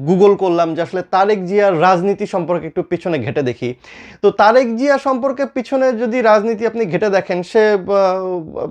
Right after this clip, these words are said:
সেই উনিশশো অষ্টাশি সালে মোটামুটিভাবে বগুড়ার যে জেলা, আহ, জাতীয়তাবাদী দলের যে কেন্দ্র, মানে যে কমিটি, সেখানে সে যুক্ত হয়েছে। তারপরে তার মায়ের সাথে এসে কিন্তু উনিশশো একানব্বই সালে,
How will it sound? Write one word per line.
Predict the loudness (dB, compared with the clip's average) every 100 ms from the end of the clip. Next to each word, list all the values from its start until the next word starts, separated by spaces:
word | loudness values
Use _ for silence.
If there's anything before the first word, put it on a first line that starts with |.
| -8
সেই | -2 0
উনিশশো | 0 -2 0
অষ্টাশি | -2 -2 -8
সালে | 0 2 2
মোটামুটিভাবে | 0 0 -2 -2 -2 -2
বগুড়ার | -2 -2 0 0 -2 -12 -18 -4
যে | 0
জেলা, | 4 6 6 6
আহ, | 2 -2 0 0 0
জাতীয়তাবাদী | -4 -4 -4 -4 -2
দলের | -2 2 0 0 -6
যে | -6
কেন্দ্র, | -4 -4 -2 -4
মানে | -4 -4 -6 -6
যে | -2 -2
কমিটি, | 0 0 0 -2
সেখানে | -2 0 0 0
সে | 0 0
যুক্ত | 0 0
হয়েছে। | 0 0 0 -2 -4 _ -20 -20 _
তারপরে | 2 4 2 0 2 4 4
তার | 2 2 2
মায়ের | 2 2 2 0
সাথে | 0 -2 0 -2
এসে | -2 -6
কিন্তু | -6 -4
উনিশশো | -4 -4 -6
একানব্বই | -2 -2 -2 -2 -2
সালে, | -2 0 2 2